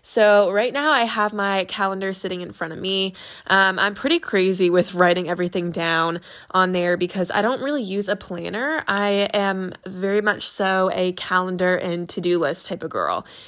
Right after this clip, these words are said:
So in my calendar, I pretty much had everything written down day to day of the different important things and events, deadlines, shifts at work, that sort of thing.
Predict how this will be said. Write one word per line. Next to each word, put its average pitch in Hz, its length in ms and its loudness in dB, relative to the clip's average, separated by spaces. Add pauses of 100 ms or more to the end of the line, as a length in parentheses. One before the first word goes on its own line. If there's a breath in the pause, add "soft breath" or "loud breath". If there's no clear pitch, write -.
(220 loud breath)
So 196 540 2
in 208 140 -2
my 202 140 0
calendar, 269 640 2
I 220 140 2
pretty 247 280 -6
much 262 220 -4
had 226 240 -6
everything 202 720 -2 (380 loud breath)
written 208 300 2
down 185 480 2
day 190 200 0
to 196 120 0
day 180 440 0
of 175 200 -2
the 180 80 -10
different 196 300 -4
important 185 420 -4
things 190 440 0
and 175 380 -4 (600 loud breath)
events, 233 640 2
deadlines, 190 880 2 (240 loud breath)
shifts 208 320 -2
at 175 160 2
work, 180 320 2
that 180 220 0
sort 180 160 -4
of 185 100 -4
thing. 180 420 -4